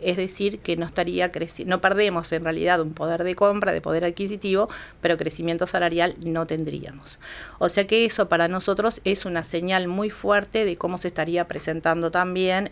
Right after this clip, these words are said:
este, la ley de presupuesto, ya que la parte salarial también está incluida en el artículo cuatro de la ley de presupuesto, este, que baja el Poder Ejecutivo.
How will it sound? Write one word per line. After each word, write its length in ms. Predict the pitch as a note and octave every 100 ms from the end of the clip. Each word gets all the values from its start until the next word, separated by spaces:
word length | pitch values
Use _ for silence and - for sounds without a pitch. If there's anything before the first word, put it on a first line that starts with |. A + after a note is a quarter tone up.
| -
este, 440 | F#3 - E3 E3
la 120 | D#3
ley 220 | D#3+ F3
de 100 | F3+
presupuesto, 1000 | F3 E3+ E3 F#3 F3+ G#3 G3+ - G#3+ C4 - -
ya 220 | - E3 D3
que 100 | C#3+
la 200 | C3 C#3
parte 300 | D#3 E3 F3
salarial 460 | - E3 E3+ F#3+
también 480 | F#3 D#3+ F3+ C4 C#4
está 240 | F#3+ -
incluida 560 | E3 E3+ E3 E3+ E3+ F3+
en 60 | F#3
el 60 |
artículo 440 | D#3 D#3 E3+ D#3+ D#3+
cuatro 300 | D#3 D#3 E3+
de 60 |
la 100 | D#3
ley 100 | D#3
de 80 | E3
presupuesto, 720 | - D3 D#3 - D#3 - F#3 - - - -
este, 180 | F3+ E3+
que 140 | D#3
baja 180 | D#3 -
el 80 | F3
Poder 220 | D#3 D#3
Ejecutivo. 600 | D#3 D3+ D#3 C#3+ C3+ C#3+